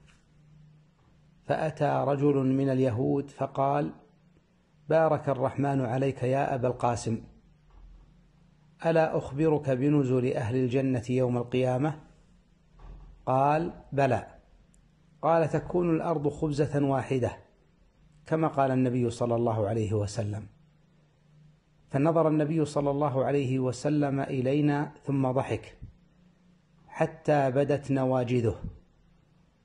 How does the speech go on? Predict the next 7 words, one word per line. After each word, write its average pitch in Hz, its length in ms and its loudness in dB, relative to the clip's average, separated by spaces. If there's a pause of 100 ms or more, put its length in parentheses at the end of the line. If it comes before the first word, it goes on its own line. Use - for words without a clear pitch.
(160)
ثم 147 240 2
قال: 135 380 0 (1200)
"ألا 156 300 2
أخبرك 151 480 0
بإيدامهم؟" 139 840 0 (1300)
قال: 151 480 0 (680)
"إيدامهم 147 960 2